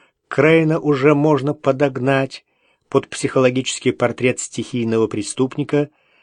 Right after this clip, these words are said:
с рождения лишённого способности отличать добро от зла. Причина, судя по всему, не в его родителях, думал он, рассеянно кивая на ходу соседу, совершавшему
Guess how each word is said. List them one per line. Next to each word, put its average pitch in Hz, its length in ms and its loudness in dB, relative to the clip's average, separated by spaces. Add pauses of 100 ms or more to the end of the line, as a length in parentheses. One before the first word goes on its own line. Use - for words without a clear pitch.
(180)
с - 160 -8
рождения 120 680 2
лишённого 139 640 0
способности 151 760 -2
отличать 135 640 -2 (120)
добро 123 440 0
от 117 220 -6
зла. 104 380 -6 (1300)
Причина, 190 600 2
судя 170 280 2
по 156 140 0
всему, 151 400 2
не 143 180 0
в 151 80 -2
его 131 460 4
родителях, 123 720 0
думал 101 400 0
он, 110 360 2 (540)
рассеянно 135 680 0
кивая 123 460 2
на 113 120 -2
ходу 107 300 -4
соседу, 139 720 2
совершавшему 123 960 -4